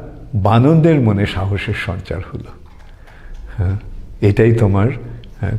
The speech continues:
কৃতিত্ব।" উম, এইভাবে, আহ, ইয়ে করলো রাবণ। তখন রাবণের মনে হতে লাগলো যে, আহ,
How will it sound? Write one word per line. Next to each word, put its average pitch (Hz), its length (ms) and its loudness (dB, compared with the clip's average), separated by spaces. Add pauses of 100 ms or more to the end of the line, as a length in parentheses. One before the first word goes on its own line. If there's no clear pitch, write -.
কৃতিত্ব।" 120 640 2 (720)
উম, 110 300 -2 (640)
এইভাবে, 95 640 6 (1500)
আহ, - 540 -6
ইয়ে 87 120 0
করলো 92 380 0
রাবণ। 101 520 4 (1500)
তখন 107 420 6
রাবণের 98 460 4
মনে 95 240 2
হতে 101 240 0
লাগলো 92 380 -2 (640)
যে, 92 340 -4 (920)
আহ, - 340 -8